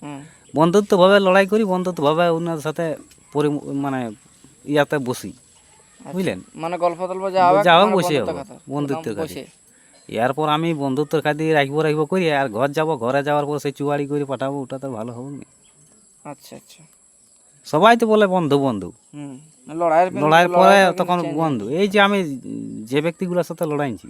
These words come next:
Speaker 1: হুম।
Speaker 2: এখনো ওনাদের সাথে সেইভাবে গল্প হয়, সেইভাবে সব কিছুই হয়।
Speaker 1: আচ্ছা, খগেনদার সাথেও হয়,
Speaker 2: হ্যাঁ।
Speaker 1: বনমালীর সাথেও হয়। তো ওনাদের তো বনমালী আর কদিন পরে লড়াই।
Speaker 2: লড়াই।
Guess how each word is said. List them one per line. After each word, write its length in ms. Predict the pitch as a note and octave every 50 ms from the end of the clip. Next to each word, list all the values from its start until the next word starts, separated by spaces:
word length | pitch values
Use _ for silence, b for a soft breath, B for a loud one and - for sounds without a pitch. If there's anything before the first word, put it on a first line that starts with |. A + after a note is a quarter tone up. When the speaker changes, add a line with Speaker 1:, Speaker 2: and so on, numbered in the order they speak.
| _ _ -
Speaker 1:
হুম। 200 | D3 D3 C#3+ D3
Speaker 2:
এখনো 320 | D3 C#3 - D#3 E3 E3+ E3+
ওনাদের 260 | E3+ E3+ E3 D#3+ D#3+
সাথে 300 | - - D#3 - E3+ D#3+ C#3 - - -
সেইভাবে 440 | - C#3+ C#3+ C3 B2+ C3 D3 D3
গল্প 240 | C3+ C#3+ C#3 C3+ C3+
হয়, 320 | C3+ C#3+ C#3 C3+ C3+ C#3 C3+
সেইভাবে 420 | C3 - C3+ C3+ C3 B2+ B2+ C3+
সব 200 | - - C3+ B2+
কিছুই 260 | C3 B2+ B2+ C3+ C3
হয়। 180 | B2 A#2 A#2 - _ _ _ _ _ _ _ _ _ _ _ _ _ _ _ -
Speaker 1:
আচ্ছা, 160 | C#3+ D3 D3+ D3+
খগেনদার 340 | - D3+ D3+ D#3+ D#3+ D#3+ E3
সাথেও 300 | - - E3 D3+ E3 E3
হয়, 220 | D#3 D#3 D#3+ D#3
Speaker 2:
হ্যাঁ। 60 | D#3 -
Speaker 1:
বনমালীর 500 | D#3 D#3+ G#3+ C4 B3+ G#3 C3+ G2+ F2+ - _ _ _ _ _ _
সাথেও 220 | - D3 - E3 D#3
হয়। 220 | D3 D3 D3+ D#3+
তো 120 | D#3 - F3+ F3 D3+ -
ওনাদের 320 | - E3 F3+ F3+ F#3 F#3 E3+
তো 80 | F#3
বনমালী 420 | E3+ E3 F3+ F3+ F3+ F3+ F3 F3+ F3+
আর 100 | F3 E3+ -
কদিন 240 | F3+ F3 E3+ F3 E3+
পরে 180 | - F3 F3
লড়াই। 280 | E3 D#3+ D3+ D3 C#3 C#3+
Speaker 2:
লড়াই। 340 | D3+ D#3 D3+ C#3+ A#2+ G#2+